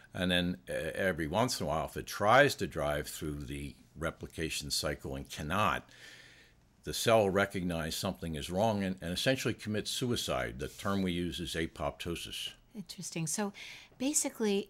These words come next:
Speaker 2: how, who are the candidates for this kind of therapy? I mean, we've alluded to it earlier that there are people who are maybe more progressed in their disease, but who are being recommended? Who's being recommended for this kind of therapy at this time?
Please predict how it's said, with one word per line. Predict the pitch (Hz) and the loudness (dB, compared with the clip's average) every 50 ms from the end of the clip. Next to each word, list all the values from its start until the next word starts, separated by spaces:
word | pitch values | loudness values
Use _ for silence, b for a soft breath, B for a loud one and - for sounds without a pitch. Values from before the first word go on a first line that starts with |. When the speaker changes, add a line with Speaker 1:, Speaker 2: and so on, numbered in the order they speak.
| - - | -8 -10
Speaker 2:
how, | - - - - 220 214 220 | -8 -6 -4 0 0 0 0
who | - - - 302 320 349 | 0 -2 2 4 4 4
are | 349 | 4
the | 285 269 | 2 0
candidates | - - - 196 180 175 175 160 156 143 143 143 - - | -2 -4 -4 -2 -2 0 0 0 0 0 0 -2 -2 -4
for | - 165 151 | -2 -2 0
this | 147 170 170 165 - | 2 2 2 2 2
kind | - - 156 127 120 | 0 -4 -6 -6 -6
of | 120 - | -8 -8
therapy? | - - 131 127 135 127 - - - 131 | -8 -8 -8 -8 -8 -10 -10 -10 -10 -6
I | 139 | -4
mean, | 151 170 185 196 | -2 0 0 0
we've | 190 170 | 2 2
alluded | 190 185 185 208 220 208 214 185 - | 2 4 4 4 4 4 2 0 -2
to | - 185 165 170 | 0 0 0 0
it | 160 147 | 0 0
earlier | 156 170 190 190 180 160 151 151 156 | 0 0 0 0 0 0 0 -2 -2
that | 147 156 151 143 - | -2 -2 -2 -2 -2
there | 151 143 | -4 -4
are | 143 | -4
people | - - - 156 151 - 156 151 | -4 -4 -4 -4 -4 -2 -4 -4
who | 143 170 151 | -2 -2 0
are | 139 143 143 | 0 0 0
maybe | 143 143 143 143 147 | -2 -2 -2 -2 -4
more | 147 147 147 143 143 147 143 B B B B B B B B B B - | -4 -2 0 0 0 -2 -2 B B B B B B B B B B -8
progressed | - - 165 147 - 170 160 160 156 - - - | -4 -4 -4 -2 0 2 2 4 4 2 2 2
in | 165 151 151 | 0 0 0
their | 147 143 139 | 0 0 -2
disease, | 135 147 135 139 165 143 135 135 131 | -2 -2 -4 -2 -2 -2 -2 -2 -4
but | - - 160 160 - B B B B B | -4 -6 -6 -8 -8 B B B B B
who | - - 302 285 277 - - | -2 0 0 0 0 0 2
are | 196 175 180 | 2 2 2
being | 165 160 170 160 160 156 | 2 0 -2 0 0 0
recommended? | 151 151 147 - 143 139 135 123 131 135 139 | -2 -2 -2 -4 -6 -6 -6 -4 -4 -4 -4
Who's | - 226 220 - | -2 -4 -2 0
being | - 196 175 165 | 0 0 0 0
recommended | 160 143 - 151 139 139 135 127 127 131 | 0 -2 -4 -4 -4 -4 -4 -6 -6 -8
for | - 143 | -8 -6
this | 131 135 - | -6 -6 -6
kind | - 143 135 | -6 -6 -8
of | 135 | -8
therapy | - - 143 139 139 - 139 131 | -6 -4 -4 -4 -4 -4 -6 -6
at | 131 - | -6 -6
this | 135 127 - - | -4 -4 -4 -4
time? | - 139 131 127 131 | -4 -6 -8 -8 -10